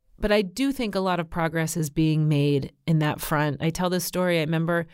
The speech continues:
I was taking a flight back from Ireland a year ago, and on the plane, kind of n-, next to me was this very big, burly Irish guy, a big red beard, red hair. He looked,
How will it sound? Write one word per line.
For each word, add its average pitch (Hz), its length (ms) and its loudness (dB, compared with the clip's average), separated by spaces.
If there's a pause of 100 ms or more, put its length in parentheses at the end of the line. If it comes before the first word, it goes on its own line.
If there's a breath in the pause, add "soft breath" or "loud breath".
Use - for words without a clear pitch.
(340 loud breath)
I - 80 -8
was 175 120 0
taking 185 300 0
a 151 80 0
flight 170 320 -2
back 147 180 -2
from 175 180 0
Ireland 170 680 2 (640 soft breath)
a 165 60 2
year 170 260 4
ago, 151 460 0 (580 loud breath)
and 175 120 2
on 185 160 2
the 196 80 0
plane, 175 520 -2
kind 170 280 -2
of 143 260 -4 (680)
n-, 175 140 0 (180)
next 185 360 0
to 196 140 -2
me 165 280 4
was 156 240 0
this 151 180 -2
very 185 320 0
big, 185 380 -2
burly 165 800 0
Irish 156 360 -2
guy, 143 280 -2
a 139 160 0
big 196 340 -2
red 185 320 0
beard, 160 560 2
red 170 300 0
hair. 165 320 0
He 151 120 2
looked, 151 360 -2